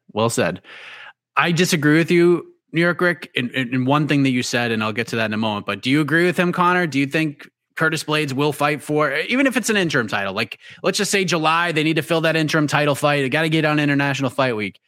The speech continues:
You think Curtis Blades is that guy, or do you think he's gonna have to wait and maybe K K F gets a shot first?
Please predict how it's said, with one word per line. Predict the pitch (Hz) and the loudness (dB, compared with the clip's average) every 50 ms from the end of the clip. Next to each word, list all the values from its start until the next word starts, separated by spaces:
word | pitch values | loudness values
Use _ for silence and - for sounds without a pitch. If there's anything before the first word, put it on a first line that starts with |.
| _ _ _ - | _ _ _ -2
You | 131 147 | -2 0
think | 139 190 190 170 | 2 2 0 2
Curtis | - 185 185 185 175 - | 0 0 2 0 0 -2
Blades | - 175 175 185 170 165 | 0 0 0 0 0 -2
is | 165 | -2
that | 170 175 170 165 - | -2 -2 -2 0 0
guy, | 170 165 170 180 190 202 | 0 0 2 0 0 0
or | 180 156 | 0 0
do | 151 | 0
you | 135 | -2
think | 160 151 | -2 -2
he's | 156 151 139 | -2 -4 -2
gonna | 165 156 151 | 0 0 0
have | 151 147 | 0 0
to | - 147 | -2 -2
wait | 127 147 156 160 165 160 | 0 2 0 2 0 0
and | 147 143 | 0 0
maybe | 143 143 143 147 135 | 0 0 0 -2 -2
K | - 156 147 | -2 -2 -4
K | 139 - 139 143 | -2 -2 0 -2
F | 139 - - | -2 -2 -4
gets | 147 131 - | -8 -8 -6
a | 127 | -8
shot | - - 139 127 - - | -4 -2 -2 -2 -2 -4
first? | - 123 92 71 - - - - | -4 -4 -4 -4 -8 -14 -16 -16